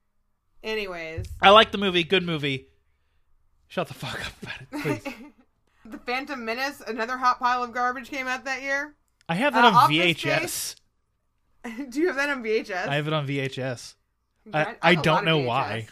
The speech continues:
Speaker 2: I don't know why we ever got that, 'cause, like, I watched it. Even back then, I was like, I, I don't think I had watched any Star Wars movies up to that point, so I watched that. Like, that was my first exposure to Star Wars, 'cause no one cared in my house.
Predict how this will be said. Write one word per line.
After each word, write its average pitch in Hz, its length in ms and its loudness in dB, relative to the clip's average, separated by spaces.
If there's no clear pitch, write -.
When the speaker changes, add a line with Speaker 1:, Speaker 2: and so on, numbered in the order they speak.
Speaker 2:
I 131 120 -6
don't 135 280 -4
know 143 140 -2
why 131 260 2
we 131 140 -4
ever 120 120 -6
got 123 280 -6
that, 113 240 -10
'cause, 131 260 -4
like, 135 140 -4
I 139 140 -2
watched 131 440 -2
it. 123 260 -8
Even 277 260 0
back 233 200 4
then, 147 320 2
I 117 140 -2
was 143 160 -2
like, 131 240 -2
I, 165 220 2
I 160 140 6
don't 170 240 -2
think 240 120 -6
I 233 40 0
had 170 160 0
watched 147 280 0
any 147 160 -4
Star 123 280 -2
Wars 147 240 -2
movies 180 560 -6
up 151 120 -8
to 190 80 -4
that 196 200 -4
point, 214 280 -8
so 143 440 -4
I 135 180 -6
watched 127 460 -6
that. 127 240 -4
Like, 143 140 -8
that 139 100 -4
was 135 100 -6
my 143 80 -4
first 135 300 -8
exposure 131 420 -8
to 135 80 -8
Star 110 240 -10
Wars, 131 260 -8
'cause 117 200 -12
no 123 100 -8
one 120 140 -10
cared 117 360 -12
in - 100 -16
my 135 120 -6
house. 151 320 -8